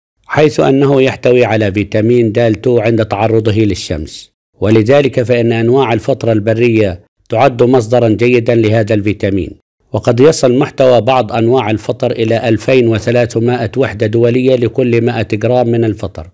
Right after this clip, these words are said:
أي ما يعادل أربعة أضعاف الحاجة اليومية الموصى بها، إلا أن الأنواع التجارية عادة ما تنمو في أماكن مظلمة،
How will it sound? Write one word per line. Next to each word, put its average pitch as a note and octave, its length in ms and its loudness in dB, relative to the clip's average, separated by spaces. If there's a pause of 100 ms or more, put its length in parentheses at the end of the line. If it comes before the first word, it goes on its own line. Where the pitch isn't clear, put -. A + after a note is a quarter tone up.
(320)
أي D#3+ 140 4
ما D3 160 4
يعادل B2+ 520 4
أربعة A#2 440 -2
أضعاف A2+ 420 -2
الحاجة A2+ 400 -2
اليومية A2 560 2
الموصى A2+ 480 0
بها، D2+ 340 -8 (440)
إلا B2 280 4
أن D3+ 100 4
الأنواع C#3 400 2
التجارية B2 640 0
عادة A#2+ 460 0
ما G#2+ 180 0
تنمو A#2 380 0
في A2 260 -2
أماكن A2+ 440 0
مظلمة، G2+ 540 -6